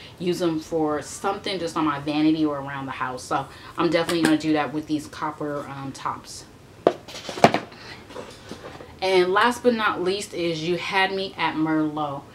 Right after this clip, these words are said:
And this one reminds me of Black Cherry Merlot, but it's a softer scent. This one is described as dark cherry, black raspberry, and scrumptious Merlot. This one's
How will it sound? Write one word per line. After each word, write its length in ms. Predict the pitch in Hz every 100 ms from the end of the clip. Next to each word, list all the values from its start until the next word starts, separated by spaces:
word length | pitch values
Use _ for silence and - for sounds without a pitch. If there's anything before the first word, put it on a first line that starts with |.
| - - -
And 160 | 185
this 160 | 196 196
one 180 | 220 190
reminds 300 | 175 170 175
me 120 | 165
of 100 | 156
Black 260 | 156 156
Cherry 300 | - 175 175
Merlot, 280 | 190 196 196
but 120 | 165
it's 140 | 156 156
a 40 |
softer 480 | 143 - 151 - 185
scent. 380 | 185 214 233 -
This 160 | 170
one 120 | 190 180
is 120 | 165
described 500 | 165 - 156 156 151
as 220 | 151 147 - - -
dark 260 | 160 151 -
cherry, 460 | - 180 180 180
black 280 | 175 156 156
raspberry, 560 | 165 156 156 160 156 147
and 160 | 151
scrumptious 600 | - - 175 175 185 170
Merlot. 500 | 151 147 135 135 123 - -
This 180 | 165 160
one's 360 | 165 156 156